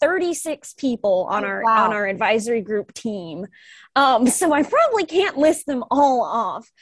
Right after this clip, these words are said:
Speaker 1: um, but they're from all over Lexington,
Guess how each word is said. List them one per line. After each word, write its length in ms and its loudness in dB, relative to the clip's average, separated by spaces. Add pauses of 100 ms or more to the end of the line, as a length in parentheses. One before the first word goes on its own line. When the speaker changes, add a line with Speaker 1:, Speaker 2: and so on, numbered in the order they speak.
(320)
Speaker 1:
um, 240 0
but 180 -2
they're 160 -2
from 300 -8
all 260 0
over 280 -4
Lexington, 840 -6